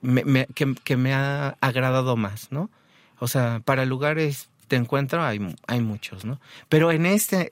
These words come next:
este en especial, más me, me ha, ma-, más me ha dado más satisfacción. Yo creo que sí.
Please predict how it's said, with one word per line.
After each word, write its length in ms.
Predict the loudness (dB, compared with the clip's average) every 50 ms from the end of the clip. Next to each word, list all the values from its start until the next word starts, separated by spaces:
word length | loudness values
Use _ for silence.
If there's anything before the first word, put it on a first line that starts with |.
| 2 2
este 240 | 2 0 -2 0 0
en 100 | 0 0
especial, 500 | 0 -2 -4 -4 -4 -4 -2 -2 -4 -4 -6 -10 -16 -20 -20 -20 -20 _ -4
más 560 | 0 2 4 4 4 4 2 0 -2 -6 -6
me, 200 | -6 -6 -4 -4
me 180 | -4 -4 -2 -2
ha, 240 | -2 -2 -2 -4 -4
ma-, 260 | -4 -4 -4 -4 -6 -8
más 380 | -8 -4 -2 0 0 0 0 -2
me 100 | -2 0
ha 400 | 0 -2 -2 -4 -4 -6 -8 -10 -12 -14 -18 _ _ _ -20 -16 -4
dado 300 | -2 0 0 0 0 0 -2 -4 -6 -6
más 260 | -4 -4 -2 -2 -2
satisfacción. 680 | -4 -8 -8 -12 -16 -18 -18 -18 -18 -18 -18 -16 -18 -18 _ _ _ _ _ _ _ _ _ _ _ _ -8
Yo 100 | -8 -6
creo 160 | -6 -8 -8
que 180 | -8 -10 -10
sí. 280 | -10 -10 -10 -12 -14 -14